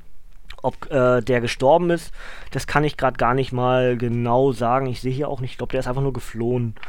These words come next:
Ähm, auf jeden Fall wird, wird der Helicarrier gesprengt, dadurch befürchtet Deadpool Ärger mit Namor. Das ist aber dann wiederum Coulsons, äh, Problem. Äh, dann gibt's die Familienvereinigung von, von Preston und, und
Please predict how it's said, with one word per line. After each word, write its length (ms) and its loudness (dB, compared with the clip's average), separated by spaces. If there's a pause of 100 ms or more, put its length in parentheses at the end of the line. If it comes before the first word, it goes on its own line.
(480)
Ähm, 560 2
auf 40 0
jeden 140 6
Fall 60 4
wird, 140 2
wird 100 0
der 80 4
Helicarrier 600 6
gesprengt, 600 2
dadurch 480 4
befürchtet 420 -2
Deadpool 480 0
Ärger 300 4
mit 160 0
Namor. 560 4 (400)
Das 160 0
ist 100 -2
aber 160 6
dann 160 2
wiederum 280 2
Coulsons, 600 0
äh, 240 2
Problem. 840 0
Äh, 320 0
dann 760 -4
gibt's 220 -10
die 160 -4
Familienvereinigung 1200 4
von, 420 0
von 420 -2
Preston 600 -2
und, 480 -2
und 440 -6